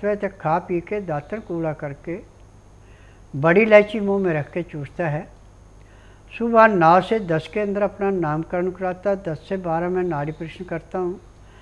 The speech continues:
नाड़ी परीक्षण में पैर के तलुए से सिर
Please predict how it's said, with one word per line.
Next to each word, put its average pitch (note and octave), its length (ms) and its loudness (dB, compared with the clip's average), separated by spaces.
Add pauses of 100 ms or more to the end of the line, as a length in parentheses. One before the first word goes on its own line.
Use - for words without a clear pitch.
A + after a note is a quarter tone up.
(380)
नाड़ी F3 440 10
परीक्षण A3 400 -4
में A3+ 120 0
पैर F#3 320 2
के G#3+ 180 -4
तलुए F3+ 400 -6
से A3+ 180 -10
सिर D#3+ 220 -8